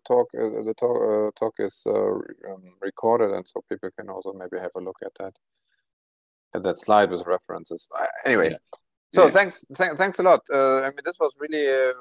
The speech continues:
Speaker 1: very nice, uh, tool, to very nice, uh, and complementary perspectives, and I think they <laughs> have really this common ground, which is basically the, the lambda parameter, <laughs> kind of the regularization in,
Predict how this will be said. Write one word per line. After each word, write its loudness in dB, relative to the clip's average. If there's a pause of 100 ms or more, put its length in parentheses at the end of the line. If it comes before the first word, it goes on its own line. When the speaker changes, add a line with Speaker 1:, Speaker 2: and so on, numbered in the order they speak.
(100)
Speaker 1:
very 2 (100)
nice, -4 (120)
uh, 0 (180)
tool, -4
to -14
very 0
nice, 0
uh, 0
and -4 (140)
complementary 0
perspectives, 0
and -2
I 0
think -8
they 2
<laughs> -8
have -18 (100)
really -8
this -8
common 0
ground, 2 (680)
which 2
is -4 (100)
basically -2
the, -14 (120)
the -4
lambda 0 (180)
parameter, -4 (300)
<laughs> 0
kind 0
of 2
the 2
regularization 2
in, -12